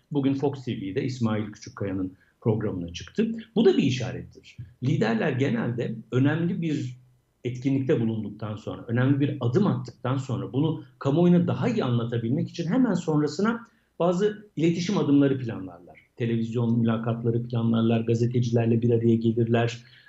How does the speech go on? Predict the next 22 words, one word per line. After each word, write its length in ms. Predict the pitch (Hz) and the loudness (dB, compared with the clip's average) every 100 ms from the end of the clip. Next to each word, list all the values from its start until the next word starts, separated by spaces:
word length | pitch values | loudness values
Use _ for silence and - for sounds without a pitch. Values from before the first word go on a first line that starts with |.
| _ | _
e, 240 | 120 120 120 - - - | 0 2 2 0 -10 -18
sosyal 400 | - 139 127 147 | -2 -2 0 2
medyada 420 | 131 123 123 120 | 2 4 2 0
paylaşımlarda 800 | 123 117 113 - 120 117 113 117 | -2 -2 -2 -2 -2 -2 -2 -2
bulunurlar 520 | 113 117 127 254 240 | 0 4 4 4 2
ve 220 | 156 - - - _ _ - | 2 0 -4 -20 _ _ -12
bir 280 | 117 139 254 | -4 2 4
önce 260 | 196 147 | 4 2
yaptıkları 500 | 147 156 165 180 185 | 0 -4 -8 -4 -2
etkinliğin 500 | 190 165 - 175 202 | -2 -4 -2 2 2
altını 420 | 185 156 165 175 175 | 2 0 0 0 0
çizmeye 420 | 156 139 185 240 | -4 -4 -2 0
ve 60 | |
onun 360 | 208 151 220 226 | 2 2 2 2
kredisini 520 | - 202 170 - 202 | 0 -2 -2 -2 -4
kullanmaya 520 | 202 131 110 98 85 | -2 -2 -2 -4 -12
çalışırlar. 600 | - - - - - 117 240 _ _ - | -18 -20 -18 -12 -8 -8 -8 _ _ -2
Sayın 220 | 151 170 | 0 2
Kılıçdaroğlu 580 | 175 175 202 180 175 170 | 4 4 4 4 4 4
bunu 220 | 131 123 | 4 2
da 80 | - | -2
yaptı. 340 | - - | -10 -16